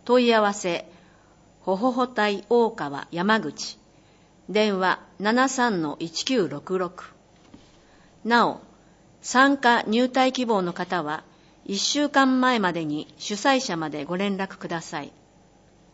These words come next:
問い合わせ、小川町ウォーキング連絡会事務局、健康福祉課、保健衛生担当、電話内線百五十七、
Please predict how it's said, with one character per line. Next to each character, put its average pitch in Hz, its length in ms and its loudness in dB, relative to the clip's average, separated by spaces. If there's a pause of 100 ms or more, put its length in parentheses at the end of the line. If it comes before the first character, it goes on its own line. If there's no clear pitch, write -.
(140)
問 233 180 2
い 220 60 4
合 214 80 4
わ 202 120 0
せ、 175 320 -8 (920)
小 202 80 -6
川 262 200 8
町 180 480 -2 (240)
ウ - 60 -6
ォ 262 220 4
ー - 20 -6
キ 254 140 0
ン 247 60 2
グ 240 100 4
連 240 200 4
絡 240 260 0
会 165 220 -2
事 143 120 -10
務 190 140 -6
局、 - 380 -14 (640)
健 269 240 2
康 254 240 6
福 240 240 -8
祉 - 180 -6
課、 185 240 0 (400)
保 214 80 -4
健 277 260 4
衛 269 200 2
生 165 240 -4
担 165 260 -8
当、 147 300 -14 (600)
電 240 240 4
話 226 160 2
内 214 240 4
線 190 380 -4 (100)
百 185 300 -4
五 262 120 4
十 247 240 -2
七、 214 380 -2